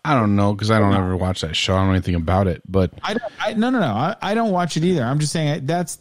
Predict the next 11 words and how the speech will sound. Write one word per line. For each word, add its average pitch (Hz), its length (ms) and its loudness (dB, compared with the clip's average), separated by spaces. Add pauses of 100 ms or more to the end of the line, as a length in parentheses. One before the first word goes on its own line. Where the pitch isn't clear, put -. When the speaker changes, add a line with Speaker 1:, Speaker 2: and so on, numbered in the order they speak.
(180)
Speaker 2:
one 165 220 2
of 156 60 0
the 135 80 0
snippets. 151 460 -2
Just 202 260 -4
like 185 200 -2
the 151 80 -4
same 202 260 -2
person 151 320 -2
saying, 131 380 -2 (500)
"Well," 104 340 -2